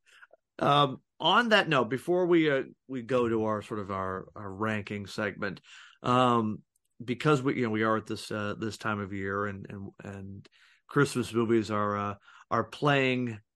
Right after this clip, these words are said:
nonstop, or, or certainly when this episode drops, they will be playing, uh, nonstop. Uh, in addition to this film, because, I mean, I know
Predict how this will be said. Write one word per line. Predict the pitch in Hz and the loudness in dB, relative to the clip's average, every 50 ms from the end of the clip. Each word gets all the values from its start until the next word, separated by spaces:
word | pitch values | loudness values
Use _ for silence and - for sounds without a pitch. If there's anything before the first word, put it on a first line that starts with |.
| _ - | _ -8
nonstop, | 117 120 117 117 113 113 110 107 104 - - 120 113 107 101 98 - - | -4 0 0 2 2 0 -2 -4 -6 -6 -2 -2 0 0 0 -2 -4 -4
or, | 98 101 90 - 104 101 95 | -6 -4 -4 -4 -4 -6 -6
or | 92 | -6
certainly | - - 143 127 120 117 110 | -2 0 0 0 2 0 -2
when | 104 110 110 | -2 -2 0
this | 120 120 - 127 | 0 0 0 0
episode | 113 - - - - 110 107 104 | -2 -2 -4 -6 -6 -6 -6 -4
drops, | 107 107 101 98 95 - - | -4 -2 -2 -4 -4 -6 -8
they | - 101 101 | -6 -6 -4
will | 98 113 131 127 117 | 0 2 4 4 4
be | 104 107 98 | 2 -2 -6
playing, | - 104 87 80 87 90 87 85 - - - - - _ - | -6 -6 -6 -4 -4 -6 -8 -10 -12 -16 -20 -20 -16 _ -6
uh, | - 107 104 101 98 98 | -4 -2 -2 -2 -2 -4
nonstop. | 98 101 98 95 95 92 92 87 - - 110 104 98 95 95 92 - _ _ - - - - - - | -4 -6 -6 -6 -6 -8 -10 -10 -10 -8 -6 -4 -4 -4 -4 -6 -10 _ _ -20 -20 -20 -16 -10 -8
Uh, | - - - - 117 117 117 110 104 - _ - - _ _ _ _ _ _ _ | -6 -4 -4 -4 -2 -2 -2 -2 -4 -6 _ -18 -20 _ _ _ _ _ _ _
in | - 151 151 | 2 4 4
addition | 160 151 143 160 190 208 220 214 - 202 185 175 170 | 4 4 6 8 8 8 8 6 4 2 2 2 2
to | 143 151 143 | 0 0 0
this | 120 120 110 - | 2 2 0 0
film, | - 113 101 92 95 | -2 -6 -6 -6 -6
because, | 101 95 98 101 | -8 -8 -8 -6
I | 101 | -6
mean, | 98 101 101 | -4 -4 -2
I | 107 | -2
know | 107 107 104 104 101 101 95 - | 0 0 0 0 0 -2 -4 -6